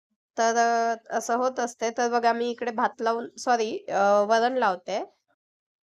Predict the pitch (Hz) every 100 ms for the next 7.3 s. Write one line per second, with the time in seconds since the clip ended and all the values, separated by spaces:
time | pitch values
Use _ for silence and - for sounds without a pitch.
0 | _ 202 202 202 202 208 208 208 214 226
1 | 254 320 _ _ _ - 254 240 226 226
2 | 226 226 220 220 214 233 233 202 240 269
3 | 240 233 240 247 269 - 262 254 - 254
4 | 226 240 415 - - 240 240 269 285 208
5 | 196 240 349 - _ _ _ - 240 262
6 | 262 240 233 254 220 247 285 330 294 247
7 | 214 208 381